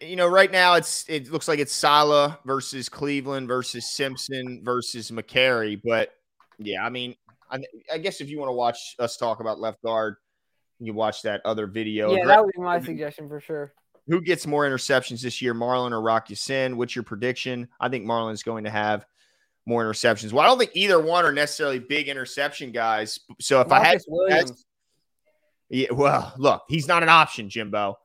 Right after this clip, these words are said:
Speaker 1: Uh, if I had to
Speaker 2: <laughs>
Speaker 1: pick between those guys, yeah, I, I'll go with Marlon. Uh, even though I'm not,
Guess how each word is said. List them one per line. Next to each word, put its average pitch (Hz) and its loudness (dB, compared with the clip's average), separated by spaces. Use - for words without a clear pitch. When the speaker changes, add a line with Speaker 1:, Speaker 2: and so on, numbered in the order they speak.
Speaker 1:
Uh, - 2
if 135 2
I 160 8
had 370 4
to 233 -2
Speaker 2:
<laughs> - -16
Speaker 1:
pick 185 -8
between 180 -12
those 170 2
guys, 175 4
yeah, 180 2
I, 190 0
I'll 269 4
go 208 2
with 143 -2
Marlon. 135 0
Uh, 127 0
even 156 -4
though 143 4
I'm 131 -2
not, 139 0